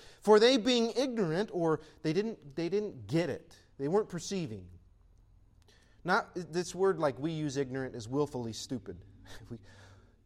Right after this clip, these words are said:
this means they just, they didn't grasp it. Why? Because they rejected Jesus.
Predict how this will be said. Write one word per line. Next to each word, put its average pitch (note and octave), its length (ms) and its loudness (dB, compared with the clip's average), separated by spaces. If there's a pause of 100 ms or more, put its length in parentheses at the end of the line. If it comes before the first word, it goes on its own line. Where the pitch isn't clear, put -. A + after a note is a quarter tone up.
this D#3 220 -4
means D#3 220 -4
they C#3 100 -2
just, - 280 -8 (120)
they C#3+ 100 0
didn't E3+ 320 -4 (280)
grasp D#3 500 -4
it. A2 140 -8
Why? D#3+ 220 -4
Because C3 260 -8
they D#3+ 80 -6
rejected E3 580 -12
Jesus. C#3+ 640 -14